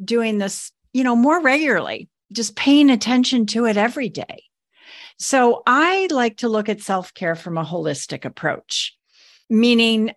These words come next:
I think it's important to take care of yourself mentally, emotionally, spiritually,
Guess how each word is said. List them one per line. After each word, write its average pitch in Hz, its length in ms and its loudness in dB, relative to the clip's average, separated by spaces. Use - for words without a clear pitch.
I 262 300 2
think 330 160 -4
it's 330 220 -6
important 233 480 -2
to 202 120 -6
take 202 280 -4
care 196 240 2
of 180 100 -4
yourself 180 640 -6
mentally, 214 800 -2
emotionally, 180 960 -2
spiritually, 240 1080 2